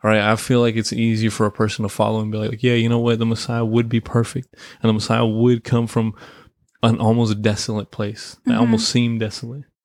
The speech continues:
Speaker 1: right? Or
Speaker 2: Yeah.
Speaker 1: a place that they gave, almost gave up hope of all this stuff,
Speaker 2: Mm-hmm.
Speaker 1: right? But when he finally does come, how great joy there would be.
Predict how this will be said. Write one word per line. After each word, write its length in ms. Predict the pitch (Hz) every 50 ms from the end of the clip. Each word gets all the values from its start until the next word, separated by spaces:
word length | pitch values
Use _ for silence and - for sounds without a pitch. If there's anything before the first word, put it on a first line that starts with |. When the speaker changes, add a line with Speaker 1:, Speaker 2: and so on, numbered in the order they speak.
| _ -
Speaker 1:
right? 160 | 107 107 113
Or 100 | 113 110
Speaker 2:
Yeah. 80 | 104
Speaker 1:
a 40 | 208
place 240 | - 117 113 107 -
that 220 | 120 113 110 104 - - - - - _ _ _ - -
they 200 | 151 123 113 110
gave, 240 | 113 120 120 120 117
almost 320 | - 117 117 117 113 107 -
gave 180 | 123 117 107
up 140 | 107 101 -
hope 440 | - - - 113 110 104 101 - - _ _ _ _ _
of 140 | - 117 110
all 140 | 110 107 107
this 160 | 110 113 -
stuff, 380 | - - - - - - - _ -
Speaker 2:
Mm-hmm. 420 | 233 196 226 226 220 214 208 208 202 - -
Speaker 1:
right? 160 | - - -
But 100 | - 214
when 240 | - - 110 110 113
he 160 | 113 113 110
finally 380 | 104 - 113 113 110 110 110 107
does 360 | 107 110 113 113 113 113 -
come, 280 | - - 117 110 117 -
how 140 | - 110 110
great 300 | 113 117 117 113 110 117
joy 300 | 113 113 113 113 117 117
there 120 | 113 113
would 180 | 120 120 113 113
be. 220 | 123 127 135 -